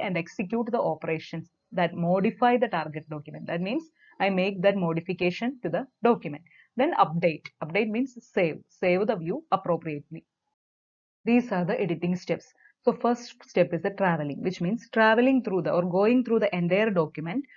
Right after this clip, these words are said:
to find out the area of interest. This can be done using the operations next screen full or going to the bottom or find a particular pattern, et cetera. So that is the first step, traveling through the document. And second step is filtering. Filtering means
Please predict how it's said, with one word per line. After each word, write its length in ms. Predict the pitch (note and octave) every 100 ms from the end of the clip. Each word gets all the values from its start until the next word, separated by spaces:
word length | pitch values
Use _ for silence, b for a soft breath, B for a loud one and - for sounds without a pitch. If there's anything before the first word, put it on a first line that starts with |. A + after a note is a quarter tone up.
| B -
to 60 |
find 400 | C4 C#4 C4 C4+
out 180 | G#3 G#3+
the 120 | A#3+
area 300 | - E3 E3
of 120 | E3 F#3
interest. 460 | E3+ D3+ - - b b _
This 160 | A3 A3
can 220 | A#3+ G#3+
be 100 | G3+
done 320 | F3+ F3 F3 F3
using 300 | - F3 G3+
the 80 | F#3+
operations 580 | D#3+ D#3+ D#3+ - D#3+ E3+ - -
next 300 | F3+ - G#3+
screen 400 | - F3+ E3 E3
full 200 | - D#3 D#3+ b _
or 80 | F3+
going 280 | F3 F3+ F3
to 60 |
the 80 | E3
bottom 540 | D3 D3+ D3+ D#3 D#3 -
or 120 | F3+
find 300 | - F#3 F3
a 40 |
particular 420 | F3 E3 D#3+ D#3+ D3+
pattern, 400 | E3 D3+ - D#3+ -
et 120 | F3
cetera. 280 | F3 E3+ D#3 b b _
So 80 | G3
that 180 | G#3 F#3
is 80 | F#3+
the 80 |
first 320 | F3+ F3 F3 A3
step, 300 | - A3+ -
traveling 580 | F#3+ F3+ F#3+ G#3+ B3 B3
through 200 | E3 D3+
the 160 | A3 - -
document. 440 | F#3+ F3 D#3 - - b b -
And 160 | A#3+
second 340 | A#3+ C#4 C4+ F4
step 200 | - F#3+
is 160 | A#3 -
filtering. 500 | A#3 A#3+ A#3+ E3+ D3 -
Filtering 360 | G3 G3 B3
means 180 | A#3+ C4